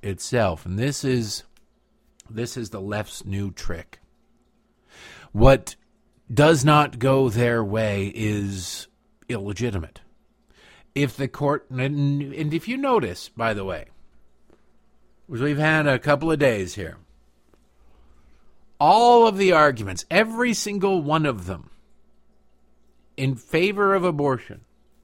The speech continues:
against this draft opinion, never actually make an argument against the draft opinion. They never actually take on what Justice Alito wrote.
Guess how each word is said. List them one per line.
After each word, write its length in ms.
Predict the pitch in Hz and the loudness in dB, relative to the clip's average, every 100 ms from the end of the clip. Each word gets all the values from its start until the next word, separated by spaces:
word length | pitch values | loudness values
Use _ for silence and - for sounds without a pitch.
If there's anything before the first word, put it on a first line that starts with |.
| _ - | _ -10
against 720 | 120 95 95 151 196 180 - - | -10 -10 -4 -2 -2 -4 -12 -18
this 640 | 127 113 160 160 - - - | -14 -8 -6 -6 -8 -10 -10
draft 600 | 101 107 151 165 - - | -4 0 2 0 -4 -8
opinion, 520 | 139 139 123 87 69 - - - - - - - - - - - - - _ _ _ _ _ _ _ _ | -6 -2 -2 -4 -10 -20 -20 -20 -20 -20 -20 -20 -20 -20 -20 -20 -20 -20 _ _ _ _ _ _ _ _
never 340 | 127 151 190 196 | 0 2 4 4
actually 420 | 180 180 - 147 | 4 2 2 2
make 320 | 113 131 151 | 0 0 0
an 120 | 139 | 0
argument 420 | 123 123 113 107 101 | 0 -2 -2 -4 -4
against 300 | 101 104 - | -4 -6 -6
the 60 | |
draft 280 | 95 92 - | -4 -4 -6
opinion. 360 | - 90 82 85 | -4 -2 -2 -6
They 100 | 101 | -4
never 260 | 131 160 | -4 -2
actually 420 | 151 147 - 123 | -2 -4 -4 -4
take 400 | 117 - 143 139 | -4 -8 -8 -4
on 440 | 117 110 92 - - _ _ _ _ _ - | -2 -2 -4 -8 -20 _ _ _ _ _ -16
what 420 | 104 117 113 - | -4 -4 -4 -10
Justice 520 | 101 110 - 104 98 | -6 -6 -6 -10 -10
Alito 420 | 104 101 92 87 | -10 -8 -8 -10
wrote. 360 | 87 101 - | -10 -10 -12